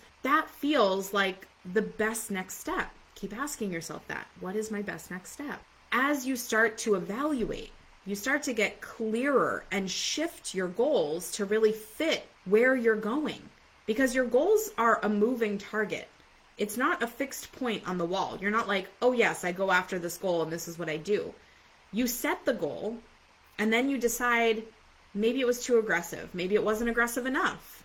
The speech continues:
Maybe it didn't feel as good as I thought. Maybe it didn't create the results I expected. What happened this month? How far are you from your goals? Whether it is because you blew past them because you're amazing and you crushed it,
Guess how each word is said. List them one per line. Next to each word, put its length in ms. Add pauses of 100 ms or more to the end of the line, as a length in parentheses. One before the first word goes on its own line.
(120)
Maybe 260
it 80
didn't 200
feel 240
as 120
good 140
as 100
I 120
thought. 360
Maybe 280
it 60
didn't 220
create 300
the 80
results 460
I 100
expected. 640 (280)
What 220
happened 800 (380)
this 200
month? 280 (160)
How 260
far 500
are 200
you 400 (240)
from 280
your 140
goals? 720 (180)
Whether 300
it 180
is 180
because 500
you 120
blew 540
past 440
them 180
because 320
you're 140
amazing 640
and 80
you 60
crushed 480
it, 280